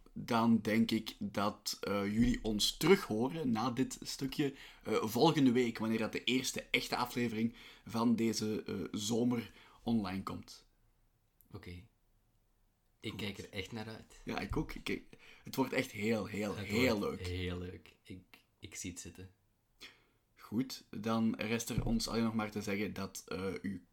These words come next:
Speaker 1: ons kan vinden op Twitter, Facebook, Instagram en op Spotify en op alle, eh, normale podcast, eh, media, op alle, op het internet gewoon. Ehm, en u kan ook, of jullie kunnen ook, hè, maakt niet uit, eh, u,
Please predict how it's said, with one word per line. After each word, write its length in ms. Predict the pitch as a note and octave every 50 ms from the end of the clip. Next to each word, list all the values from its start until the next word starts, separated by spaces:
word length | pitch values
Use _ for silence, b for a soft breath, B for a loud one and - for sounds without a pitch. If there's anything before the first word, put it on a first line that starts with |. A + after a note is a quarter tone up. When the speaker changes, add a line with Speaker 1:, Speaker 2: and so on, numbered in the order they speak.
| - -
Speaker 1:
ons 160 | - G2 G2+ -
kan 200 | - F#2+ G2 G2
vinden 220 | A2+ A2 G#2 -
op 120 | G2 - -
Twitter, 240 | - - C3 - A#2+
Facebook, 460 | A2+ - - A#2 A#2 A2+ G#2+ G#2+ G#2 - -
Instagram 560 | - C3+ - - C3+ A#2+ - - A3+ A#3 A#3 B B B B B B B B
en 320 | - - A#2+ A#2+ A#2 -
op 240 | - A2+ A2 - - -
Spotify 640 | - - - A#2+ B2+ - - - A#2+ A#2 A2 G#2+ - -
en 120 | G#2+ G#2+
op 140 | G#2+ - -
alle, 360 | - A#2 A2+ A2+ A2 A2 -
eh, 180 | - G2 G2+ G2+
normale 720 | - G#2 A2 G#2 G2 G#2 G#2 A2 A2+ A2+ G#2+ G#2+ G#2+ G#2+
podcast, 720 | G#2+ - - A#2 A#2 - - C3 B2+ B2 - - - -
eh, 260 | - - A#2+ A#2+ A#2+ A#2+ - -
media, 680 | - G#2+ A2 G#2+ A2+ A#2+ C3 B2 B2 B2 A#2 A#2+ C3 -
op 140 | - -
alle, 260 | - G2+ G#2 G#2 G#2 - B B B B B
op 100 | G2 G2
het 120 | - A2+
internet 420 | A#2+ C#3 C3 C#3 C3 B2+ C3 C3 -
gewoon. 360 | - A#2+ A2 A#2 C3 C#3 - B B B B B B B B B B
Ehm, 540 | - A#2+ B2 A#2+ A#2+ A#2+ A#2+ A#2 A#2 A#2 A2+ - -
en 540 | - A2 B2 D#3+ G3+ A3 A3+ A3+ - - - -
u 220 | - C#3 C#3+ C#3 C3+
kan 200 | - - - -
ook, 360 | B2 D#3 - - - - - -
of 160 | - - -
jullie 340 | G2 G#2 A2 A#2 A#2 B2+ A#2
kunnen 280 | - A#2+ A#2 A#2 -
ook, 260 | - A#2 A#2+ A#2 - -
hè, 140 | - - A#2 - - - -
maakt 440 | - - - - F#2+ G2 A2+ B2+ C3+
niet 140 | G2+ G2 F#2
uit, 380 | F#2 G#2 B2+ - - - B B B B B B
eh, 120 | - A#2 - -
u, 300 | - F3 E3 E3+ F3 D#3+